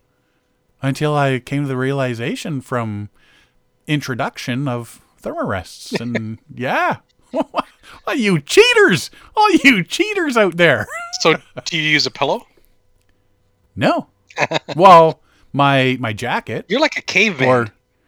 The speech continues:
Speaker 1: or, you know, if you get your dirty clothes bag or something.
Speaker 2: Yeah.
Speaker 1: Right?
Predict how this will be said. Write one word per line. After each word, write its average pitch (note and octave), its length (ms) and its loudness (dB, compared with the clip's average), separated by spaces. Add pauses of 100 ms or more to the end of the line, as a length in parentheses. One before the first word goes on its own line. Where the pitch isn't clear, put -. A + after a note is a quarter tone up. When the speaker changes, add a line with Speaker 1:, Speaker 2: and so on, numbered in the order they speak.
(240)
Speaker 1:
or, B2+ 560 0
you C#3 120 -2
know, A#2+ 120 0
if - 120 -6
you A#2 60 -8
get B2+ 160 -2
your A#2+ 120 -4
dirty A2+ 280 -4
clothes D3 380 -4
bag F#2 380 -14
or G2 80 -14
something. G2+ 420 -12
Speaker 2:
Yeah. C3+ 340 2 (1000)
Speaker 1:
Right? G2+ 300 -8